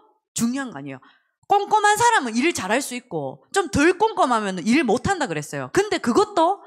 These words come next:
상관없어요. 무조건 많은 자리, 살리는 자리. 그래서 지난주 뭐라 하셨죠? 복음하고 은혜 받는 데 집중해라. 그 말씀 하셨죠. 그래서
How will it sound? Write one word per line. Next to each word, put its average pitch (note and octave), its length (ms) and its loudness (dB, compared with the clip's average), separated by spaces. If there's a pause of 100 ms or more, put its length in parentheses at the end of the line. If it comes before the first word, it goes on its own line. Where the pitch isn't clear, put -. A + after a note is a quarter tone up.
상관없어요. D3+ 680 -10 (680)
무조건 D#4+ 680 2 (200)
많은 G3 360 0
자리, C#4 460 2 (280)
살리는 C4 500 -6
자리. C3+ 280 -14
그래서 B3+ 200 -2
지난주 A3+ 380 -4
뭐라 D#3+ 180 -2
하셨죠? F#3 360 -6 (340)
복음하고 A3 960 0
은혜 D#4 200 0
받는 E3+ 380 -8
데 E3 320 -4
집중해라. D3+ 680 -8 (720)
그 - 100 -12
말씀 E3+ 280 -8
하셨죠. C#3+ 680 -12 (500)
그래서 D#3 340 -14